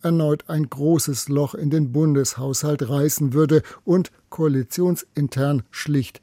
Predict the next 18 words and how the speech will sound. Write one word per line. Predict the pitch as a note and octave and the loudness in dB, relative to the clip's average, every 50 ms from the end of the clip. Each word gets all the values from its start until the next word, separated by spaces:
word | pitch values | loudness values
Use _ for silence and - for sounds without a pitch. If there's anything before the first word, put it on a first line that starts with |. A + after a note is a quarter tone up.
| _ _ | _ _
nicht | C#3+ D#3 E3 D3+ - - - _ _ _ | 0 0 0 0 -4 -10 -20 _ _ _
durchsetzbar | E3+ D#3+ C3+ - - - C3 C3 - - - - C#3 C3 A#2+ F3 | 0 0 0 -2 -4 -6 -8 -6 -6 -8 -8 -6 -8 -8 -8 -6
ist. | B3+ C#3+ A#2+ - - - - _ _ _ _ _ _ - - - - - - | -6 -4 -4 -4 -6 -6 -10 _ _ _ _ _ _ -20 -20 -20 -20 -6 -2
Wirtschaftsminister | D#3 E3+ E3 - E3+ D#3+ - - - F3+ F#3 F#3 D#3+ - F#3 E3+ | 0 0 2 2 0 0 0 -2 2 4 4 4 4 4 2 2
Robert | D3+ D#3+ C#3 E3 D#3+ - | 2 4 4 2 2 2
Habeck | D3 E3 F3 E3+ F3+ E3+ - | 0 0 0 0 0 -2 -4
von | - E3+ | -4 -2
den | E3 E3+ E3+ D3+ | 0 0 0 0
Grünen | - E3+ F#3+ G3 G3 F#3+ F#3 D#3+ - - - - _ | 0 0 2 4 6 6 4 4 2 -2 -10 -12 _
wiederum | - F3+ E3 F3 D3+ D3 E3+ E3 D3+ | 0 4 4 4 4 4 2 2 4
will | D3+ D#3 C#3+ | 4 2 2
vor | - - E3 - - | 0 -2 -6 -6 -4
allem | D#3 C#3+ C#3+ C#3+ D3 D3 C#3+ | -4 -2 -2 0 0 0 0
den | C#3+ D3 E3 G#3+ | -2 -2 -2 -2
Unternehmen | F3 C#3+ - D#3+ D#3 D3+ D3+ D3+ D#3 D#3 D#3 D#3 F3+ | -2 -2 0 2 2 2 4 4 4 4 2 0 0
ihre | B3 G#3+ D#3 D#3 C#3+ D#3+ D#3+ - - | -2 -2 -2 -2 0 0 -4 -4 -2
Investitionen | - D#3 D3+ C3 C#3 C3+ - - E3 D3+ - - - - F3 E3+ F3+ F#3 F3 D#3 C#3 | 0 0 0 2 0 -2 -4 -4 -6 -6 -6 -4 -2 2 4 6 6 6 6 4 2
versüßen | A2+ - C3+ C3+ A#2 G#2+ C3 D3 D#3 C#3+ - D#3 D3+ C3+ | 0 -2 -4 -4 -2 0 0 0 0 0 0 0 0 0